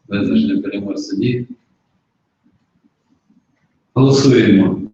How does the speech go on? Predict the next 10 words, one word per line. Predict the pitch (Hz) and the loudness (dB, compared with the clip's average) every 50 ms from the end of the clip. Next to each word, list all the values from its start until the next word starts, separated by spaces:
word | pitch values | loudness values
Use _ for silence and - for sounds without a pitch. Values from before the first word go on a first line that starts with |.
| _ _ _ _ _ - _ _ _ _ _ _ _ _ | _ _ _ _ _ -20 _ _ _ _ _ _ _ _
Хто | _ - 139 139 135 135 131 - - - | _ -2 0 2 2 2 0 -4 -8 -12
за | - 107 123 123 120 - | -6 -2 0 0 0 0
пропозицію | - - 113 107 104 107 110 104 110 113 107 - - - 98 98 98 98 95 - | -2 -4 -4 -2 -2 0 0 2 2 2 2 0 0 0 0 0 0 0 0 -4
робочої | 110 104 98 98 101 101 - - 98 95 92 | -4 -2 -2 -2 -2 -4 -8 -10 -8 -8 -2
групи | - 135 135 135 135 123 120 | 0 0 0 0 -2 -6 -8
з | - 117 | -8 -8
визначення | 120 - 113 113 - - - 110 110 107 | -6 -6 -4 -6 -8 -8 -12 -12 -14 -14
переможця, | - 107 107 107 107 107 107 - - - - _ | -14 -20 -18 -16 -16 -14 -14 -16 -18 -20 -20 _
прошу | 101 104 _ _ _ _ _ | -20 -20 _ _ _ _ _
проголосувати. | - - - 87 87 - - - - _ _ | -20 -20 -20 -20 _ -20 -20 -20 -20 _ _